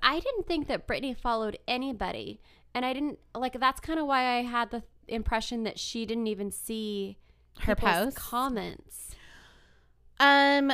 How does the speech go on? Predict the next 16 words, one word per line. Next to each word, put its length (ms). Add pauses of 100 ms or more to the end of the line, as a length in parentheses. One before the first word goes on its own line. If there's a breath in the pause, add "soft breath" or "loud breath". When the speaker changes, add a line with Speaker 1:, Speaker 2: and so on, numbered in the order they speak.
(100)
Speaker 2:
no, 380
she'll, 640
she'll, 280
like, 220
repost 960 (400 loud breath)
the, 120
I 60
mean, 140
this 160
is, 200 (120)
like, 260 (800)
a 60
couple 260
years 380
ago 260
now 640